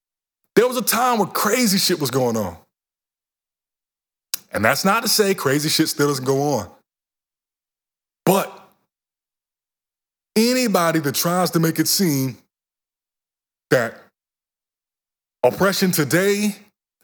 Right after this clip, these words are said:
is equal or tantamount to oppression hundreds of years ago is absolutely out of their fucking mind. Because that's not the case. And because that's not the case, it means that people have way more freedom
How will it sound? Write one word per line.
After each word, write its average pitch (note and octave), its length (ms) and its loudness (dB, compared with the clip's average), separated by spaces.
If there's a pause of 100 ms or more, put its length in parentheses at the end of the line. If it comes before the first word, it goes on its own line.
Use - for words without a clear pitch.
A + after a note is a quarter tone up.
is B2 240 0
equal F3+ 360 2
or A#2+ 100 -2
tantamount F3 640 0
to C#3+ 160 2
oppression E3+ 480 0
hundreds E3 340 0
of C#3 100 -2
years G#3 220 2
ago G3+ 200 2
is B2+ 140 -6
absolutely D#3 480 0
out C#3 120 2
of A#2 60 -2
their G2+ 120 -4
fucking C#3 440 -2
mind. G2 320 -2 (1200)
Because B2+ 200 -2
that's F3+ 140 -2
not A#2 180 0
the G#2+ 60 -10
case. C3 440 -2 (240)
And G#2+ 80 -2
because G#3+ 400 -2
that's E3 180 0
not C3+ 180 -2
the A#2+ 80 -6
case, B2+ 500 -2 (300)
it C#3+ 100 0
means D#3 380 0
that - 140 -8
people C3+ 260 -4
have A2 320 -4
way C#3 280 0
more C3 260 -2
freedom F3 520 0